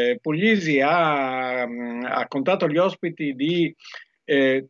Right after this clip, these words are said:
tutte le puntate della Gruber che vanno da settembre duemilasedici a gennaio duemilaventi,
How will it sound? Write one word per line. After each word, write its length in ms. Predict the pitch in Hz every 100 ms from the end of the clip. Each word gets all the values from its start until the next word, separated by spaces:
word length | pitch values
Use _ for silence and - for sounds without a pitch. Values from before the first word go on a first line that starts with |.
| _
tutte 640 | 240 254 - _ 175 165
le 160 | 151 147
puntate 1700 | 156 147 135 175 170 147 - 147 135 135 131 131 131 127 127 127 120
della 1120 | 135 165 147 139 131 127 123 123 120 123 123 123
Gruber 580 | 190 233 208 214 196
che 140 | 160 147
vanno 840 | 147 165 165 156 131 131 123 123
da 380 | 123 151 151 135
settembre 580 | - 123 156 156 143 131
duemilasedici 880 | 131 131 135 135 165 143 139 -
a 40 | 120
gennaio 360 | 110 127 147 139
duemilaventi, 960 | 131 131 143 175 220 233 220 254 247